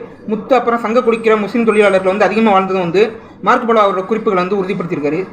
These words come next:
இப்னு பத்துத்தா அவரோட குறிப்புகள்ல வந்து பாத்தீங்கன்னா இந்த பெரியபட்டினத்தை பத்தி சொல்லியிருக்காங்க. இப்னு பத்துத்தாங்கிறவர் யாருன்னு கேட்டீங்கன்னா ஆயிரத்தி முன்னூத்தி நாலுல இருந்து ஆயிரத்தி முன்னூத்தி அறுபத்தி நாலு வரைக்குமே இருந்த ஒரு உலக பயணின்னு சொல்லலாம்.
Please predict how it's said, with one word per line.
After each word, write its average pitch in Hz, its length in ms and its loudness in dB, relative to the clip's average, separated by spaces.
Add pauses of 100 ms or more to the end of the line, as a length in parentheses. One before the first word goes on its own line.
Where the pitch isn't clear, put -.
(4000)
இப்னு 247 280 2
பத்துத்தா 233 320 0
அவரோட 208 340 2
குறிப்புகள்ல 220 460 2
வந்து 185 160 -2
பாத்தீங்கன்னா 170 340 0 (480)
இந்த 175 160 0 (580)
பெரியபட்டினத்தை 233 520 0
பத்தி 208 140 -6
சொல்லியிருக்காங்க. 170 400 -2 (380)
இப்னு 214 240 0
பத்துத்தாங்கிறவர் 208 560 2
யாருன்னு 180 180 2
கேட்டீங்கன்னா 180 300 0
ஆயிரத்தி 247 340 2
முன்னூத்தி 220 260 0
நாலுல 190 220 4
இருந்து 185 180 2
ஆயிரத்தி 214 380 2
முன்னூத்தி 208 220 -4
அறுபத்தி 190 220 0
நாலு 190 120 4
வரைக்குமே 185 260 0
இருந்த 170 240 0 (420)
ஒரு 185 140 0
உலக 240 220 4
பயணின்னு 208 380 0
சொல்லலாம். 175 300 0